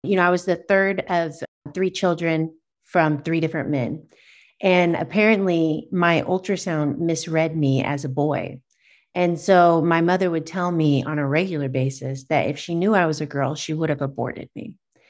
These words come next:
And she said that with vindication, like she meant it. And I, there was no doubt of me that knew that somehow, I didn't even know what the word ultrasound, but I just knew I got saved because they thought I was a boy.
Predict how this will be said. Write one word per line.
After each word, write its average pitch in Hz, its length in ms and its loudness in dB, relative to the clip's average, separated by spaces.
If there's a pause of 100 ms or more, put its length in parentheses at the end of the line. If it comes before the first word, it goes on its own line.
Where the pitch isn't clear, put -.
(380)
And 175 600 2
she 196 260 0
said 185 280 2
that 170 180 2
with 143 180 -4
vindication, 147 760 -2 (100)
like 113 160 -6
she 185 240 -6
meant 160 440 -2
it. 101 140 -4
And 143 160 -4
I, 156 140 0
there 170 140 2
was 160 160 0
no 180 180 2
doubt 160 380 0
of 147 160 -6
me 135 300 -4 (100)
that 139 180 2
knew 165 360 0
that 127 280 0 (340)
somehow, 208 380 4
I 175 100 6
didn't 214 160 6
even 185 140 4
know 185 180 8
what 165 220 6
the 180 80 4
word 180 220 4
ultrasound, 147 580 0
but 135 100 0
I 151 140 6
just 185 180 2
knew 185 220 2
I 185 120 6
got 180 180 4
saved 185 580 0 (400)
because 190 280 2
they 180 100 4
thought 190 240 4
I 180 80 4
was 170 140 0
a 156 60 -2
boy. 156 580 2